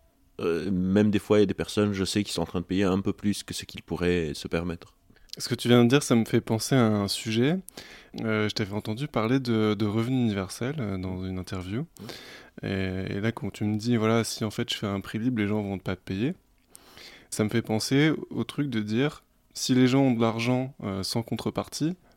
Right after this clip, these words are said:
Speaker 2: plus personne va rien foutre. Qu'est-ce que t'en penses de ça ?
Speaker 1: Je pense que, hum, c'est une pensée très cynique de l'homme, et limite, c'est pas grave, genre, on a le droit d'être cynique, mais surtout, c'est pas du tout étayé par les preuves. C'est-à-dire, quand on regarde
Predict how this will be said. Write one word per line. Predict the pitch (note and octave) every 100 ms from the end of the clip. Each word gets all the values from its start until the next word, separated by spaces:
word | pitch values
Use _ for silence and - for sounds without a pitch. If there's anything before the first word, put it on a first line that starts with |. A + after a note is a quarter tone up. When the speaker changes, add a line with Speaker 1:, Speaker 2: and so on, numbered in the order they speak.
| _ -
Speaker 2:
plus | B2
personne | A#2+ A2 C#3 C#3+
va | A#2+
rien | A2 G#2+
foutre. | - - - _ _ _ _ _ -
Qu'est-ce | -
que | A#2
t'en | G#2+ G2
penses | G#2 G2+
de |
ça ? | F#2+ G2+ A2+ _ - F#2
Speaker 1:
Je | F2 F2
pense | G2 A2 -
que, | - F2 E2+ E2 E2 D#2+ -
hum, | - G1+ - - - - - _ - - -
c'est | - - E2
une | E2
pensée | F2+ E2+ G#2
très | - G2+ F#2+ F#2
cynique | F2 - F#2+ G#2+ - - _ _ - - - _ _ F#2+
de | F2+
l'homme, | F2 A#2 -
et | F#2
limite, | F2 F#2+ -
c'est | -
pas | - D#2+
grave, | - G#2+ A#2+
genre, | - E2
on | E2+
a |
le | D#2+
droit | E2
d'être | D2+ E2+
cynique, | - F2 A#2 - - -
mais | F2
surtout, | - - A2+
c'est | A2+ -
pas |
du | F2+ F#2+
tout | F#2+
étayé | F2+ F2 F2+
par | F2
les | E2+
preuves. | - F2+ - _ _ _ _
C'est-à-dire, | _ - - - B1 - _ -
quand | F#2 D#2+ E2
on | D#2+
regarde | D#2+ D#2+ E2 F2+